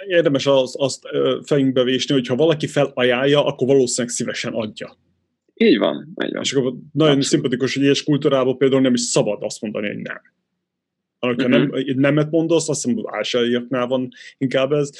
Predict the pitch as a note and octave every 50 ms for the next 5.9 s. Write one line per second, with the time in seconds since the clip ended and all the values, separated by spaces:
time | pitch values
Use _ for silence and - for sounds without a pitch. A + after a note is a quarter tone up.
0 | - - - _ - A#2+ B2+ B2+ C3 C3+ D3 D#3 D3+ E3 E3+ D#3+ D#3 D3+ D3+ D3
1 | C#3 D3+ C3+ C3 A#2+ A#2 B2+ A#2+ - - A2 - - - - - - _ - -
2 | - A#2+ A#2+ A#2+ A#2 A2+ - - A2 - A#2+ A2+ B2+ C#3 B2+ A2+ A2 A2 A#2 C#3+
3 | C#3 C3 B2 - - A#2 - - - - B2 A#2+ A#2+ - - C#3+ C#3 C3+ C#3 C#3
4 | C3 B2 A#2+ - - - - B2 - G#2+ - - - A2+ - A#2 A2+ G#2 G#2 -
5 | - - - - - - - - - - - - - - - - - -